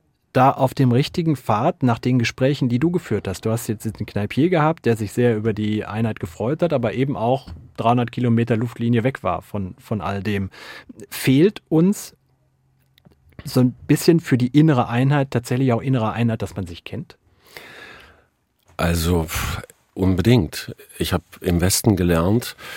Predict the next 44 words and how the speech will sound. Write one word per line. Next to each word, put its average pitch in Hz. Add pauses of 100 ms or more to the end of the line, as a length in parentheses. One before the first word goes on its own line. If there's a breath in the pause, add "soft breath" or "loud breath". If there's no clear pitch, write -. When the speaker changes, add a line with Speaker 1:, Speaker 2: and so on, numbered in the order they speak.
(440 loud breath)
Speaker 2:
dass 90
alle, 123
denen 98
ich 90
von 90
unserer 87
Idee 82
erzählt 85
habe, 76
die 78
klingt 147
ja 147
erstmal 123
wie 92
ein 92
Schelmenstreich, 101
ja, 85
jetzt 90
kommen 117
wir 120
mal 101
zu 95
euch 113
und 92
beschreiben 92
euch -
mal, 87
nachdem 85
ihr 87
uns 104
fünfunddreißig 78
Jahre 73
lang 71
beschrieben 90
habt, 107 (460 loud breath)
die 95
fanden 120
diese 104
Idee 95
alle 90
großartig. - (480 loud breath)
Die -
waren 92
alle 120